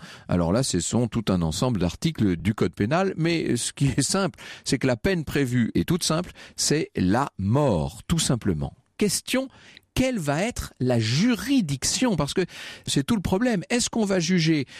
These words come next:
ces conjurés comme ceux de l'attentat de Pont-sur-Seine, c'est-à-dire est-ce qu'on va les faire passer devant une cour d'assises ou est-ce qu'ils vont passer devant une juridiction spéciale ?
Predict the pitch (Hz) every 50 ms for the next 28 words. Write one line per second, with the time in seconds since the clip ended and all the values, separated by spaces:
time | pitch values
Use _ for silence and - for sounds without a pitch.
0 | - - _ 117 - - 175 165 - 170 160 139 127 135 135 - 135 127 - -
1 | 170 170 156 - - - 170 156 143 120 110 117 120 120 113 - 127 120 113 -
2 | 131 123 117 104 95 - 95 107 92 - 117 110 - - 110 - - - 220 254
3 | 320 330 - - 139 - - 107 107 120 131 120 95 - - - - - - -
4 | 104 110 - - 120 117 113 110 104 - - 110 - - 107 101 - 117 107 101
5 | 95 101 92 85 87 85 - - 196 202 165 123 95 90 90 - - 240 277 285
6 | 302 - 196 196 196 - - 165 139 135 131 - 135 151 - 262 233 190 185 175
7 | 143 110 123 139 135 135 127 135 - - - 302 262 - - - 147 - - 135
8 | 110 90